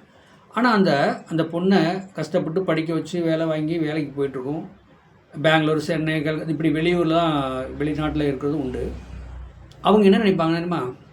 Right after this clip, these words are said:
அ, "நம்ம பொண்ணு வெளியூர், வெளிநாட்டுல இருக்கு, அந்த மாதிரி மாப்பிள்ளை கிடைச்சிட்டா பரவாயில்ல, ரெண்டு பேரும்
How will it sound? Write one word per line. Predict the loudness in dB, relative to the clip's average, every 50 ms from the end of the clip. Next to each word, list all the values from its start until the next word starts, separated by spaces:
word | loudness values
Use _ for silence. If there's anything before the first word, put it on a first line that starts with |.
| -20 _ _ _ -20 -20 -20 -18 -14 -10
அ, | -10 -8 -8 -8 -10 -10 -10 -10
"நம்ம | -8 -6 -4 -4 -4 -2
பொண்ணு | 0 2 4 6
வெளியூர், | 8 8 10 12 12 12 12 12
வெளிநாட்டுல | 10 8 6 0 -2 -2
இருக்கு, | -2 -2 -4 -6 -8 -6
அந்த | -4 -2 0 2
மாதிரி | 4 4 4 4 2
மாப்பிள்ளை | 2 0 -2 -2 -4 -6 -6 -6
கிடைச்சிட்டா | -8 -8 -6
பரவாயில்ல, | -6 -4 -4 -4 -4 -2 -2 -2 -4 -4 -6
ரெண்டு | -8 -8 -6 -4
பேரும் | -4 -4 -6 -8 -12 -14